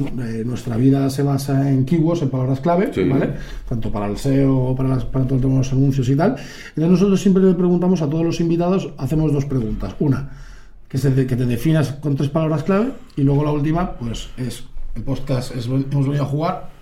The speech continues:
Speaker 1: pues, ¿en qué momento tú decidiste eso? Entonces, para empezar, por, por esa parte, Pablo Cabezali, de Cenando con Pablo, que se defina en tres palabras clave, ¿cuáles serían?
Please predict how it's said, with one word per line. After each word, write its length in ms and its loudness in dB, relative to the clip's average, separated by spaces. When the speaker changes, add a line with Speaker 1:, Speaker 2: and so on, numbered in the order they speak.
Speaker 1:
pues, 280 -14
¿en 160 -8
qué 80 -4
momento 420 -4
tú 200 -8
decidiste 760 -14
eso? 240 -20
Entonces, 280 -12
para 160 2
empezar, 580 0
por, 260 0
por 120 2
esa 220 -2
parte, 320 -6
Pablo 220 4
Cabezali, 540 2
de 240 0
Cenando 300 0
con 120 2
Pablo, 400 0
que 80 0
se 100 2
defina 280 2
en 100 0
tres 160 0
palabras 380 0
clave, 260 -12
¿cuáles 200 -8
serían? 320 -6